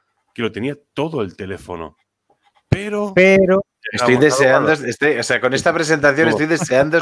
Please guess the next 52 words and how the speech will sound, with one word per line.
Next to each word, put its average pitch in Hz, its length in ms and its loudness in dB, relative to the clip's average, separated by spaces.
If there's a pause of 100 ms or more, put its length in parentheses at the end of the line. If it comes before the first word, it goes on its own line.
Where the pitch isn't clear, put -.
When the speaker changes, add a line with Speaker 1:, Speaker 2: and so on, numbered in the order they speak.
(100)
Speaker 1:
mí - 20 4
me 143 60 4
Speaker 3:
escuchar 170 120 2
lo 185 60 -2
Speaker 1:
parece, - 100 -2
o 135 40 -6
Speaker 3:
malo, 131 220 -4
Speaker 1:
sea, 123 180 -8
Speaker 3:
tío. - 60 -20
Speaker 1:
realmente, 147 400 -2
para 123 200 -2
alguien 156 200 -6
que 160 80 -20
no 156 80 -10
sea 147 180 -8
tan 139 140 -8
quisquilloso 127 460 -10
como 123 180 -8
Speaker 2:
Estoy 156 120 -4
Speaker 1:
yo, 156 40 4
es 147 60 2
el 143 60 -8
Speaker 2:
pensando, 151 280 0
Speaker 1:
teléfono 143 220 0
Speaker 2:
¿pero - 20 -20
qué - 160 -2
ha 147 40 2
Speaker 1:
perfecto. 170 200 2
Speaker 2:
hecho, 139 200 -6
loco? 156 340 -2 (140)
Speaker 3:
¿Qué, 131 80 -20
Speaker 2:
¿Pero 117 160 -6
Speaker 3:
qué 123 80 -10
Speaker 2:
qué 123 60 -4
ha 139 80 0
Speaker 3:
tendrá 139 300 -2
Speaker 2:
hecho? 147 60 -2
Speaker 3:
malo? 143 280 -4
Speaker 1:
Pues, 131 400 0 (140)
pues 123 180 -6
el 123 100 -4
software, 117 460 -6
tío, 123 300 -8
el, 113 180 -10
lo 107 140 -8
que 113 80 -16
lo 107 100 -10
gestiona 101 440 -14
todo. 104 360 -12 (260)
Speaker 2:
Joder. 104 420 -4
Speaker 1:
El, 101 440 -12 (1000)
ya, 113 460 -2